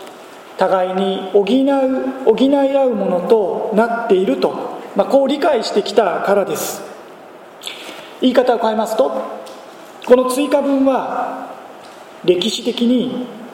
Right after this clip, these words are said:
十分に検証された信頼できるものであるということです。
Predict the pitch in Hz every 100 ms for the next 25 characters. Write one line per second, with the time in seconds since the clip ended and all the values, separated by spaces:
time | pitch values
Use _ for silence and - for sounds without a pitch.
0 | - - - 226 277 269 285 254 190 165
1 | - - 208 254 254 - 233 220 214 208
2 | 202 233 - - - - - - - -
3 | - - 220 262 269 262 247 254 247 233
4 | 226 220 202 190 - 269 254 - - -
5 | 196 185 175 180 180 160 147 - -